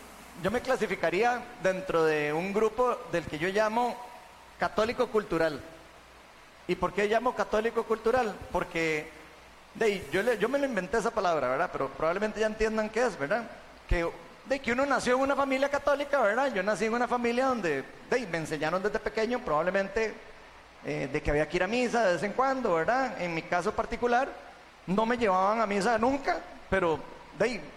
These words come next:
hice la primera comunión porque tenía que hacerla, hice, eh, cada vez que alguien se moría, me llevaban obligado a la misa, ¿verdad? Y, pues, no sé por qué, pero, de ahí, me imagino que muchos de los que <laughs> estamos aquí nos identificamos con eso, ¿verdad? Algunos otros no tienen esa,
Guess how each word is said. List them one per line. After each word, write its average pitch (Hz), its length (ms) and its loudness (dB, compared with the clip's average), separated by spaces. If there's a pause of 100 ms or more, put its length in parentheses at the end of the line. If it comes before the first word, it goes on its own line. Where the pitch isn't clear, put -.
(140)
hice 196 220 2
la 208 80 4
primera 156 280 -2
comunión 294 720 2
porque - 220 -6
tenía 170 240 -2
que 165 80 0
hacerla, 277 600 4
hice, 185 440 2 (340)
eh, 147 220 -2
cada 185 220 2
vez 185 80 -2
que - 80 0
alguien 233 240 0
se 220 60 2
moría, 269 420 4
me 190 180 -2
llevaban 196 380 2
obligado 220 420 2 (180)
a 160 120 0
la 151 100 2
misa, 285 320 2
¿verdad? 208 220 2
Y, 240 80 2
pues, 214 120 -2
no 196 80 0
sé 240 160 2
por 247 180 -2
qué, 262 120 2 (680)
pero, 180 360 2 (420)
de 233 60 2
ahí, 285 100 0
me 220 80 0
imagino 196 340 0
que 254 80 -2
muchos 262 280 0
de 277 80 0
los 247 120 0
que 185 80 -4
<laughs> 175 60 -4
estamos 262 320 2
aquí - 180 -2
nos 262 140 0
identificamos 214 720 -2
con 226 160 -2
eso, 269 280 2
¿verdad? 214 360 2
Algunos 185 400 0
otros 247 400 0 (280)
no 180 200 0
tienen 196 360 0
esa, 185 380 0